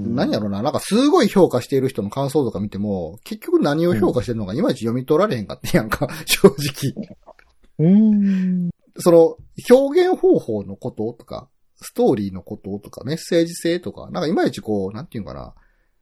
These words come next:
Speaker 2: なんか、これって言ったものは見つからへんくって。ただ、
Speaker 1: おー。
Speaker 2: なんか知らんけど、刺さる人にはバリ刺さってるみたいな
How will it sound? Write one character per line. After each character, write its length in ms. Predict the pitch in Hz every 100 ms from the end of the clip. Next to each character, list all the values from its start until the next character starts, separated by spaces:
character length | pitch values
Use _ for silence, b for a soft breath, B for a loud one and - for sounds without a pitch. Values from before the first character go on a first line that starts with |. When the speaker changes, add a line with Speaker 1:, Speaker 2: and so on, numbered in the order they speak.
| _ _ _
Speaker 2:
な 80 | -
ん 40 | 143
か、 300 | 90 76 _ _ _
こ 140 | - 226
れ 100 | 226
っ 40 |
て 200 | - -
言 100 | 113
っ 20 | 110
た 120 | 101
も 100 | 95
の 60 |
は 120 | 80 90
見 100 | 123
つ 80 |
か 100 | -
ら 100 | 123
へ 100 | 107
ん 80 | 87
く 120 | -
っ 20 | -
て。 360 | - 64 52 _ _ _ _ _ _ _ _
た 120 | 220
だ、 380 | 277 359 120 82
Speaker 1:
お 120 | 80
ー。 80 | -
Speaker 2:
な 80 | 247
ん 40 |
か 240 | 294 160 160
知 100 | -
ら 100 | 185
ん 80 | 175
け 80 | 135
ど、 240 | 143 110
刺 180 | - 175
さ 120 | 196
る 100 | 175
人 180 | 165 151
に 140 | 107
は 200 | 110 92 90
バ 80 | 127
リ 80 | 131
刺 160 | 165
さ 120 | -
っ 80 | 165
て 100 | -
る 100 | 135
み 100 | 123
た 120 | -
い 60 | -
な 180 | -